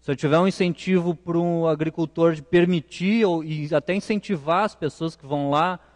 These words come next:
e façam um cromatograma do solo dele, vejam na prática ali que é aquilo ali mesmo. Então, quanto mais pessoas forem lá fazer o cromatograma, cromatografia da, da, daquele solo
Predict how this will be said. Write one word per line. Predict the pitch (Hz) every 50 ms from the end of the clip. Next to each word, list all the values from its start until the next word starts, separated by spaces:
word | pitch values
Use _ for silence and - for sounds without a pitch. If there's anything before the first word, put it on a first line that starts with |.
| _ _ _
e | - 135 135
façam | 131 - - 151 151 180 185 - - 160
um | 139
cromatograma | 151 147 143 143 135 - 139 127 135 139 151 156 143
do | 131
solo | 120 - - 147 143 147 156
dele, | 147 135 139 147 165 175 165 147 127 120 117
vejam | 120 139 165 185 175 165 170 143
na | 143 135 123
prática | - - 151 147 147 160 170 - - 151
ali | 139 143 151
que | - -
é | 135 143
aquilo | 156 - 160 139
ali | 131 131 135 147
mesmo. | 147 143 151 175 175 _ _ _ _ _ _ _ _ _ -
Então, | 143 127 - 165 165
quanto | - 185 175 - 196
mais | 175 180 185 226 -
pessoas | - 226 190 - 214 208 185 -
forem | - 196 196 190 185
lá | 180 175 175
fazer | 190 180 151 143 165 170
o | 170 165 156
cromatograma, | - 170 156 156 156 151 - 165 151 135 143 147 151 151 147 143 - - -
cromatografia | - 151 143 151 139 - 156 147 147 135 - - 156 139 135 123 _ _ _ _ _ _ _ _ _ _ _
da, | - - 139 131 131
da, | - _ _ - 143 131 135 127 123 123
daquele | 123 123 120 - 151 160 170
solo | 156 - - 160 147 151 170 196 208 196 151